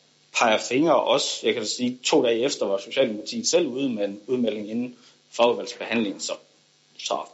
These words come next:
man skal nogle gange passe på med at pege fingre, men lad det nu ligge. I forhold til Vestkystskolen, så ved jeg ikke, om,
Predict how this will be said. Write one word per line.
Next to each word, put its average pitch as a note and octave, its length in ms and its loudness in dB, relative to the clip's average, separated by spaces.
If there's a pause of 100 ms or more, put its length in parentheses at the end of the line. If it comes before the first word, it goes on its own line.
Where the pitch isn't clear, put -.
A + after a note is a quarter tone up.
(320)
man C#3 120 4
skal F#3 160 2
nogle G3 200 4
gange D#3+ 160 4
passe - 220 -2
på D3+ 200 4
med A2 160 2
at G2+ 160 4 (320)
pege G#2+ 220 4 (100)
fingre, A2+ 300 4 (300)
men A#2 120 4
lad C3 220 6
det D#3+ 120 2
nu D3 140 2
ligge. A#2+ 300 2 (3250)
I D3+ 80 -2
forhold G#3+ 340 2
til C3+ 140 -2
Vestkystskolen, B2+ 720 2
så E3+ 120 0
ved G#3+ 120 4
jeg D#3 160 4
ikke, - 180 -4
om, B2 280 0